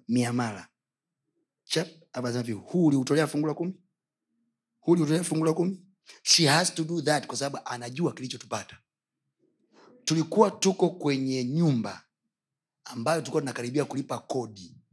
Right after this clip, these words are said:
tulifukuzwa. Early days of our marriage, we had to be, we had to be taken kwa msimamizi wetu wa ndoa, tukawa tunakaa nyumbani kwake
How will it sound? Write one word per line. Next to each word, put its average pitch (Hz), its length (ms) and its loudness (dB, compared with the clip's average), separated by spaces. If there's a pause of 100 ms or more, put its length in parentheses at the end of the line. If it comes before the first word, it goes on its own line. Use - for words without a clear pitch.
(260)
tulifukuzwa. 117 540 -4 (4000)
Early 226 200 10
days 175 220 4
of 139 120 -2
our 127 120 -2
marriage, 107 460 -8
we 135 120 -4
had 151 220 -2
to 147 100 -6
be, 127 320 -8 (340)
we 135 100 -4
had 156 180 0
to 143 80 -6
be 131 140 -8
taken 139 640 -4 (380)
kwa 143 120 2
msimamizi 135 540 0
wetu 151 240 -2
wa 120 100 -4
ndoa, 120 380 -2
tukawa 135 380 -2
tunakaa 123 480 -6
nyumbani 139 840 -2
kwake - 640 2